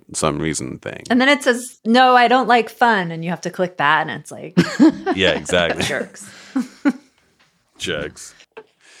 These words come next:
Speaker 1: Okay, let's have a numbers round. I'm going to begin because I think you guys can both beat me, but I was fascinated by this one. Four hundred and thirty-nine thousand dollars.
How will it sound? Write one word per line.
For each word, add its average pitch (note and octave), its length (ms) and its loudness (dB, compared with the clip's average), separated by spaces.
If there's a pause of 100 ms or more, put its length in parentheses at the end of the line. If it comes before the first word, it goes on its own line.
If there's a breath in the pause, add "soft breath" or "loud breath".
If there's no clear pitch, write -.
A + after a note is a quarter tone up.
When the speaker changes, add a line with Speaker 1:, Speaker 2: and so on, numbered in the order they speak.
(960 soft breath)
Speaker 1:
Okay, E3 260 4
let's F3+ 200 4
have G#3 140 4
a G#3 40 6
numbers D#3 580 4
round. G#2+ 640 2 (400)
I'm D#3+ 200 4
going F3+ 200 4
to D3+ 80 -6
begin A#2+ 300 0
because G2+ 140 -4
I G#2+ 60 -2
think A2+ 240 -2
you A#2 120 0
guys G2+ 260 2
can G2 120 -8
both G2 220 2
beat G#2 160 0
me, F#2 100 -2
but G2+ 180 0
I D3 120 4
was G#3+ 200 0
fascinated F3 500 2
by F2+ 120 4
this D#2+ 200 -2
one. E2 200 -2 (1200 loud breath)
Four A#3 460 4
hundred G#3 340 2
and F3+ 160 4
thirty-nine C#3 960 4 (160)
thousand A2 920 0 (160)
dollars. A#1 760 -2